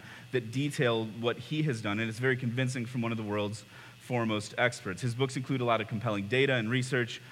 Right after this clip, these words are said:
interesting images that he has of hieroglyphics showing, um, the Egyptians enslaving people and making them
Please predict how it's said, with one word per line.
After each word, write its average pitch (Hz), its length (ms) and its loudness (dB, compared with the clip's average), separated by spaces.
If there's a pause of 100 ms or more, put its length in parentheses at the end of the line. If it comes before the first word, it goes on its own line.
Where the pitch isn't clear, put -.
(220)
interesting 135 420 -2
images 139 480 2
that 127 100 2
he 123 100 2
has 123 280 4
of 104 180 -2
hieroglyphics 127 640 0
showing, 135 540 -2 (260)
um, 110 180 0
the 117 100 2
Egyptians 123 420 0
enslaving 135 640 0
people 135 260 0
and 110 100 0
making 123 320 0
them 120 300 0